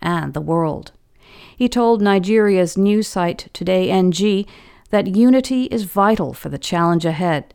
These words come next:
saying, "Both the herders and farmers are two economic groups within the same family, so they should not be fighting.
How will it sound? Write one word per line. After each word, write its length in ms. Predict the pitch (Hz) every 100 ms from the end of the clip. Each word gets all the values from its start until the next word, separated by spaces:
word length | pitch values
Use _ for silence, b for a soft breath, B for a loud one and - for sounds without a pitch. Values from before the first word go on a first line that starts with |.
| _
saying, 480 | _ - 175 170 170 b b b b b
"Both 340 | 202 247 269 -
the 100 | 170
herders 540 | 233 233 226 240 226
and 120 | 160
farmers 640 | - 214 226 214 151 160 - b b b
are 100 | 190
two 260 | - 285
economic 540 | 277 240 208 190 196 -
groups 440 | 180 170 - - -
within 300 | 240 233 185
the 100 | 180
same 360 | - 190 170 170
family, 680 | - 226 233 202 131 - _ _ _ _
so 160 | -
they 120 | 214
should 220 | 214 208 196
not 300 | 214 233 -
be 120 | 156
fighting. 520 | - 160 147 139 123